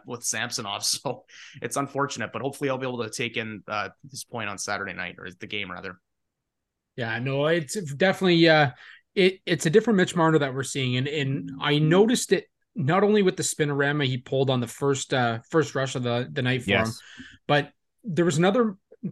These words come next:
Speaker 2: point in the game when he was skating through the, the offensive slot with his head down, you know, stick handling the puck. And I'm like, "This guy's either gonna get fucking nailed or he's gonna make a huge play." And he ended up making a big play. I forget what,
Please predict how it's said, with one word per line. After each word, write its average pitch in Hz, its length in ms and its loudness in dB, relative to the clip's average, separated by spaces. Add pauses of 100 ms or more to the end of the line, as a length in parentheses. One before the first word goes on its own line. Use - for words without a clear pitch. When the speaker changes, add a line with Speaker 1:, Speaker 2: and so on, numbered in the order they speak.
(220)
Speaker 2:
point 175 240 2
in 175 60 -4
the 156 60 -2
game 123 560 0 (380)
when 139 320 2
he 156 280 -4
was 143 360 0
skating 180 480 2
through 160 460 4
the, 143 400 2
the 139 120 -2
offensive 135 480 0
slot 123 540 -2
with 131 140 0
his 120 140 0
head 147 340 0
down, 123 360 2 (920)
you 175 160 -2
know, 131 120 4
stick 160 280 0
handling 170 280 4
the 135 80 2
puck. 131 260 -2
And 131 60 -4
I'm 131 100 -2
like, 123 200 -2
"This 147 160 0
guy's 147 240 0
either 135 240 0
gonna 131 140 -2
get 120 160 -6
fucking 135 400 -6
nailed 123 320 -2 (280)
or 127 140 0
he's 127 140 0
gonna 127 140 0
make 123 200 0
a 110 60 -12
huge 127 340 -4
play." 127 220 0
And 131 80 0
he 131 100 0
ended 151 180 2
up 135 80 0
making 135 360 -2
a 120 40 -4
big 113 220 -4
play. 120 240 -2
I 107 40 -2
forget 143 360 -2
what, 139 160 -6